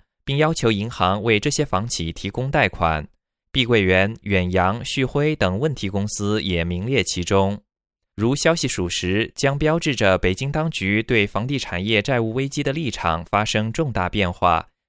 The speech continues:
开始积极干预。据报道，中共金融监管部门在近日召开的金融机构座谈会上提出三个不低于的要求：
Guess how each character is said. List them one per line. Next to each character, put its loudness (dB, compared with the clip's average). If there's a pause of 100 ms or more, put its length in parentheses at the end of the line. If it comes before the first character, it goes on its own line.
开 2
始 -4
积 -4
极 -4
干 -2
预。 -2 (480)
据 0
报 4
道， 4 (200)
中 4
共 2
金 0
融 0
监 0
管 0
部 0
门 2
在 2
近 -2
日 2
召 0
开 -4
的 4
金 -4
融 0
机 -4
构 2
座 -2
谈 -4
会 0
上 0
提 -2
出 -2
三 -2
个 4
不 0
低 -4
于 -2
的 2
要 4
求： 0